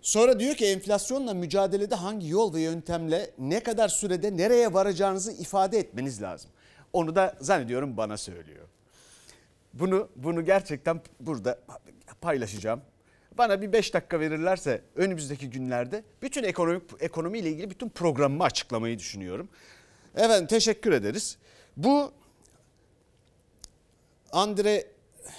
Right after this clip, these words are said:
Asima'nın çok ilginç bir kitabı var. Kitap bu. Türkçesi olduğunu zannetmiyorum ama kitabın içinde iyi tarif ediliyor. Ee,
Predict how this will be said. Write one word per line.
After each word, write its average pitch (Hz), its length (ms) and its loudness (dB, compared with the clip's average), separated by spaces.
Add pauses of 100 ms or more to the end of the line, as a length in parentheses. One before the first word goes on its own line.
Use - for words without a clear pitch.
(240)
Asima'nın 160 500 -6
çok 151 200 -12
ilginç 139 320 -10
bir - 60 -18
kitabı 143 320 -4
var. 107 220 -2 (1500)
Kitap - 360 -8
bu. 127 240 -6 (160)
Türkçesi 143 420 -6
olduğunu 135 280 -2
zannetmiyorum 135 580 -4
ama 156 260 -6 (1300)
kitabın 165 340 -4
içinde 143 480 -4
iyi 156 160 -4
tarif 123 360 2
ediliyor. 104 460 -6 (1700)
Ee, 135 260 2